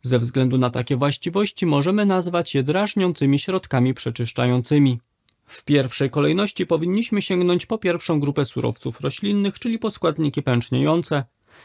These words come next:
Jednym z najlepszych przykładów są tu nasiona i łupina nasienna babki jajowatej. Zalecane dawkowanie to od dziesięciu do trzydziestu gramów nasion lub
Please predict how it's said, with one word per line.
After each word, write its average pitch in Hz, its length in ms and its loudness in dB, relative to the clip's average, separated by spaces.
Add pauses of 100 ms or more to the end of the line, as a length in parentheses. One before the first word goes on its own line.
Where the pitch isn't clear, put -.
(120)
Jednym 135 300 2
z 127 60 0
najlepszych 196 500 -2
przykładów 196 500 -4
są 175 200 -2
tu 156 120 -2
nasiona 170 420 0
i 202 100 -2
łupina 156 380 0
nasienna 147 460 2
babki 123 340 -2
jajowatej. 123 680 2 (520)
Zalecane 127 540 2
dawkowanie 180 580 0
to 175 100 2
od 143 100 0
dziesięciu 180 540 -2
do 202 120 -2
trzydziestu 165 520 -4
gramów 131 400 0
nasion 202 400 0
lub 196 200 -2